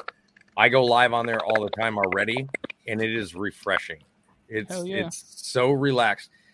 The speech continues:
Speaker 1: And my favorite thing to do during the live, um, on High Notes is tell everybody, I'm like, "Hey,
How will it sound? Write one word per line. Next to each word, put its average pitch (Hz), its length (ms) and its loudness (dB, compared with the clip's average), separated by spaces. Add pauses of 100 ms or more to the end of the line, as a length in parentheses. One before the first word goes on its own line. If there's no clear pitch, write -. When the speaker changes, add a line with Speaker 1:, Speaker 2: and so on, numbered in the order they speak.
(280)
Speaker 1:
And 117 300 4 (800)
my 120 160 4
favorite 156 320 2
thing 160 180 -2
to 139 60 -4
do 156 120 2
during 151 280 2
the 131 80 0
live, 113 520 2 (540)
um, 101 520 -2 (120)
on 110 200 0
High 123 200 -2
Notes 104 380 -4
is 101 340 -8 (100)
tell 139 220 0
everybody, 107 320 -2
I'm 104 100 -4
like, 104 160 -6
"Hey, 139 280 2